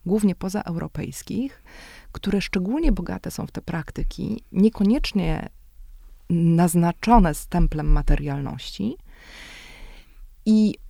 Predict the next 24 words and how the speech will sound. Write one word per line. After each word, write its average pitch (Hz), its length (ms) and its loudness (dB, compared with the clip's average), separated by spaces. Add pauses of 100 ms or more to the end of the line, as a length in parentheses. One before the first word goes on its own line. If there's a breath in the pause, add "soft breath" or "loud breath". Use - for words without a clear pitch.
(360)
ta 247 140 2
konwencja 202 720 2
miała 214 280 4
być 196 180 -2
odpowiedzią 196 920 0 (260)
na 175 100 0
ten 185 200 -2
europocentryzm 185 1040 -2
czy 165 200 -2
zachodocentryzm 170 960 -2
konwencji 165 520 -2
z - 40 -6
siedemdziesiątego 151 720 -4
drugiego 151 400 -6
roku, - 220 -6
czyli 151 180 -8
konwencji 151 400 -2
o 139 40 -6
światowym 135 420 -8
dziedzictwie. - 540 -14 (1080 loud breath)
I 185 100 4
przez - 320 2
początek 240 720 -2
trwania 226 640 0